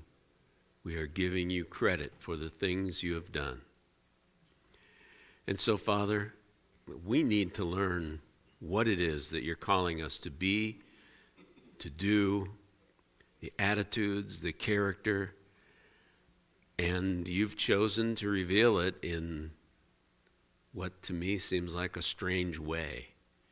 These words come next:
but which makes perfect sense,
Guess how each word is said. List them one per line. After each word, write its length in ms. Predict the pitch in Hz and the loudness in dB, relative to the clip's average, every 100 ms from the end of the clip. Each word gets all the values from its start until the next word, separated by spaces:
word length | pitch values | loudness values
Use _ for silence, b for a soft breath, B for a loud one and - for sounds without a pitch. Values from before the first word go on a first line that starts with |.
| _ _ _ _ _ _ _ _ - | _ _ _ _ _ _ _ _ -14
but 160 | - - | -10 -6
which 240 | 80 - | -6 -6
makes 260 | 85 76 - | -6 -6 -6
perfect 500 | - - 73 80 - | -10 -8 -6 -6 -6
sense, 580 | - 69 64 - - | -6 -6 -8 -10 -10